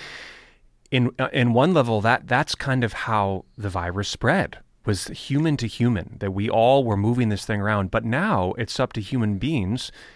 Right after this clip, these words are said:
to kind of get us out of this thing, to heal around us. And if nothing else, I mean, what a moment to show that aside from the technological interconnectedness, that, wow, biologically, psychologically, we are still very much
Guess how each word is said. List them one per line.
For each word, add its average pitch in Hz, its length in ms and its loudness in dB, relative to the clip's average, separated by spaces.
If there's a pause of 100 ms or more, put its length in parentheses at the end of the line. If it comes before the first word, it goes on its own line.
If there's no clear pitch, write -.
(200)
to 131 80 -4
kind 143 200 2
of 117 60 -2
get 131 160 2
us 127 200 0
out 139 180 2
of 156 120 0
this 101 200 -2
thing, 87 220 -8
to 107 120 -8
heal 170 540 -2
around 110 480 0
us. 90 280 -2
And 110 100 -2
if 104 160 -6
nothing 131 340 -2
else, 156 280 -2
I 110 40 -6
mean, 101 200 -2 (520)
what 160 180 0
a 170 40 2
moment 107 480 2 (180)
to 110 120 -8
show 107 340 -2
that 92 360 -4 (160)
aside 120 560 -4
from 95 380 -4
the 104 80 -6
technological 98 1000 -2
interconnectedness, 90 880 -6
that, 87 180 -10
wow, 98 500 -4 (560)
biologically, 92 800 -2
psychologically, 92 840 -4
we 104 240 -4
are 101 200 -4
still 98 380 -4
very 104 500 -2
much 92 480 -2